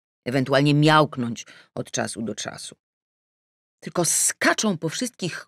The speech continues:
oknach i parapetach, żeby im natychmiast, ale to natychmiast otworzyć, ale już! Otworzyłam okno, zahaczyłam o doniczkę, z hukiem wpadła do zlewu.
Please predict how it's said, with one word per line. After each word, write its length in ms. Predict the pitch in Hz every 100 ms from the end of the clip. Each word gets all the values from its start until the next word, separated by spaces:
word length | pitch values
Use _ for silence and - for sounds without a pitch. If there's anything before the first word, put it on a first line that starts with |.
| _
oknach 440 | - 262 220 185 156
i 80 | 160
parapetach, 760 | 160 160 156 226 220 156 131 - - -
żeby 140 | 165 226
im 120 | 226
natychmiast, 720 | 240 240 320 320 285 330 302
ale 120 | 285
to 80 | 294
natychmiast 640 | 294 - 320 311 302 -
otworzyć, 560 | 269 - 294 262 175 156
ale 280 | 214 254 311
już! 520 | 330 320 349 - - _ _ _ _ _ _ _ _ - - - - - - _ -
Otworzyłam 560 | 170 - 156 147 139 135
okno, 420 | 139 185 226 247 - - - _ _ _ _ _ _ _ -
zahaczyłam 640 | 247 202 170 - 131 104
o 60 | 110
doniczkę, 560 | 120 220 233 - 196
z 100 | 160
hukiem 440 | - 180 - 143 123
wpadła 520 | - - 131 123 120
do 140 | 120
zlewu. 400 | 117 113 98 -